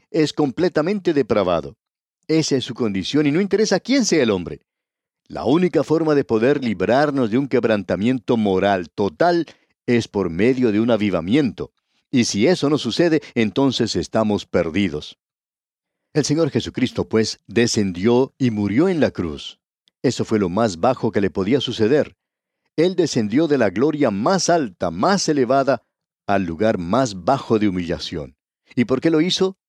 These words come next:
Pues bien, regresemos a nuestra palabra clave. Otros, otros, no mirando cada uno por lo suyo propio, sino cada cual también por lo de los otros. Él dejó su gloria en el cielo y descendió a esta tierra.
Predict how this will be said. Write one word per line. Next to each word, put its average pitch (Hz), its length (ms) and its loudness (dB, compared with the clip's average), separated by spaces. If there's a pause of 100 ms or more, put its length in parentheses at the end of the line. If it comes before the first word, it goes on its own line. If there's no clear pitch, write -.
(500)
Pues 135 160 2
bien, 143 220 2
regresemos 98 680 0
a 85 80 -4
nuestra 95 340 -2
palabra 87 400 -2
clave. 107 380 -2 (320)
Otros, 117 560 -2 (140)
otros, 147 600 -2 (280)
no 143 280 0
mirando 175 680 0
cada 127 340 2
uno 143 400 0
por 127 220 0
lo 113 100 0
suyo 135 380 -2
propio, 143 420 0 (160)
sino 175 360 0
cada 135 300 0
cual 139 280 0
también 123 420 0
por 139 320 0
lo 131 160 2
de 127 120 2
los 110 200 0
otros. 123 520 -2 (840)
Él 196 220 0
dejó 156 340 0
su 123 180 -4
gloria 135 400 0
en 127 80 0
el 92 160 -2
cielo 139 380 0 (160)
y 143 100 4
descendió 127 640 0
a 185 80 4
esta 131 240 0
tierra. 87 500 -4